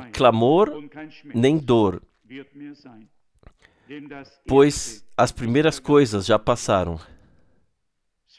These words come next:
Me alegra todas as vezes quando leio aqui, por exemplo, "e eu vi", ou Paulo, em seu relato,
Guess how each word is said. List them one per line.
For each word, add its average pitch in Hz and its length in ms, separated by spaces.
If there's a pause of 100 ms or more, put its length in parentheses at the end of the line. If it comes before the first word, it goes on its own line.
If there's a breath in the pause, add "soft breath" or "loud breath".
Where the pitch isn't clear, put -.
(1080)
Me 131 140
alegra 156 300
todas 170 240
as 143 140
vezes 147 360
quando 135 380
leio 160 500 (840)
aqui, 113 340
por 139 180
exemplo, 131 420
"e 123 160
eu 160 140
vi", 117 380 (680)
ou 110 160
Paulo, 143 540 (920)
em 127 140
seu 143 240
relato, 139 580